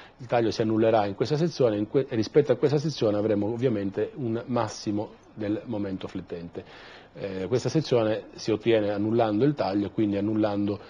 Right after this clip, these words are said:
il termine dentro la parentesi quadra, e quindi si ottiene per Z uguale ad L più A diviso due.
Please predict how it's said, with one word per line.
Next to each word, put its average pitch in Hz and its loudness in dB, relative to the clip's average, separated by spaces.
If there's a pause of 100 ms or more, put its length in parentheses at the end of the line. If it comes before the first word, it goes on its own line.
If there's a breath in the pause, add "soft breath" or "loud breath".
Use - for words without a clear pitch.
(180 loud breath)
il 110 -10
termine 113 4
dentro 110 2
la 101 2
parentesi 107 -2
quadra, 113 2
e 135 -8
quindi 110 -2
si 123 -6
ottiene 101 -2
per 139 0
Z 104 0
uguale 101 0
ad 113 0
L 104 0
più 120 -2
A 90 -4
diviso 92 -4
due. 90 -6